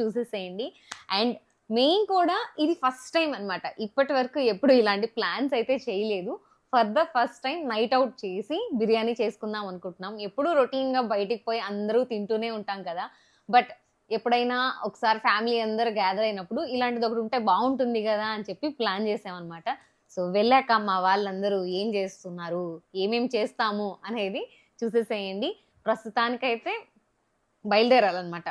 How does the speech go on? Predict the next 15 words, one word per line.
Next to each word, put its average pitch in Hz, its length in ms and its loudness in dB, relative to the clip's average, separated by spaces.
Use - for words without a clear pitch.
మేము, 208 320 -2
మా 220 160 0
వదిన 190 320 -2
వాళ్ళు 202 300 0
అందరూ 226 340 0
ఇక్కడ 233 220 0
నుంచి 254 220 0
ఊరికి 254 200 4
బయలుదేరుతున్నాము. 202 800 -2
So, 254 200 2
మాతో 208 360 4
పాటు 220 220 6
ఈ 214 180 0
వ్లాగ్ 196 340 2
అంతా 214 280 -4